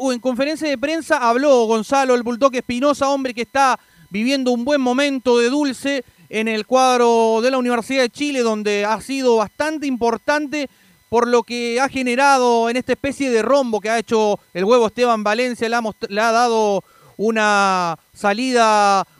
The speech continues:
en, en los costados bastante buena, y también, eh, en los balones de, eh, de jugada parada, donde la Universidad de Chile ha mostrado un juego aéreo bastante sólido, a diferencia de otros equipos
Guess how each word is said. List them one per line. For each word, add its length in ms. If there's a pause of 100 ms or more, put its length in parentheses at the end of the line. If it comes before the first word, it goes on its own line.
(120)
en, 260
en 200
los 140
costados 460
bastante 440
buena, 480 (140)
y 100
también, 380
eh, 440
en 100
los 140
balones 380
de, 540
eh, 40
de 80
jugada 380
parada, 480
donde 260
la 120
Universidad 320
de 40
Chile 220
ha 60
mostrado 260
un 80
juego 220
aéreo 220
bastante 480
sólido, 500
a 40
diferencia 420
de 40
otros 180
equipos 380